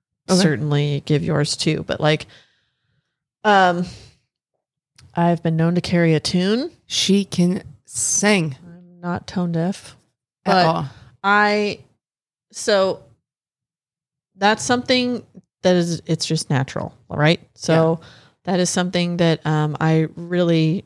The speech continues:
Speaker 2: truly enjoy doing. And most of the time, I love to sing to myself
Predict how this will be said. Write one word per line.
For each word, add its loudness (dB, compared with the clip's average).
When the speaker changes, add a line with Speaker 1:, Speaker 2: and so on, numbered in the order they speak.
Speaker 2:
truly 2
enjoy 2
doing. 0
And 0
most 2
of -2
the 2
time, 0
I 2
love 0
to -4
sing -4
to -2
myself -2